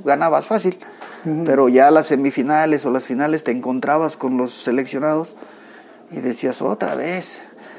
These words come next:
Speaker 1: Y bueno, pero eran peleas más fuertes en el gimnasio del Comité Olímpico que en las competencias nacionales.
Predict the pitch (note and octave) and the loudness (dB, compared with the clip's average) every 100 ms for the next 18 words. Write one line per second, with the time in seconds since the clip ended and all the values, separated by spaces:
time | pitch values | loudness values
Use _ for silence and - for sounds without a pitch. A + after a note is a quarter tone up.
0 | - A#2+ C3 C3 F3 D#3+ D3 C#3 C#3 - | -16 -6 0 2 0 0 0 2 0 -2
1 | - - - - D#3 E3 D3+ C#3+ C#3+ D3+ | -6 -20 -18 0 2 2 2 2 2 2
2 | C#3+ D#3 - E3+ F3 D3+ D#3 - D3 D3 | 0 -4 -2 0 0 0 -6 -6 -6 -6
3 | C#3 D3+ D#3 D#3+ D#3 D3+ C#3+ C3 C#3+ C#3 | -6 -6 -4 -4 -2 -4 -2 -4 -6 -4
4 | D3 C#3+ C#3+ C#3+ E3 - - - - - | -4 -4 -6 -6 -8 -10 -20 -20 -20 -20
5 | - - C3 A#2+ A2+ A2+ A2+ A#2 B2 A#2 | -12 0 2 2 0 -2 -4 -6 -8 -8
6 | B2 A#2 - - - - - | -10 -14 -16 -18 -20 -20 -20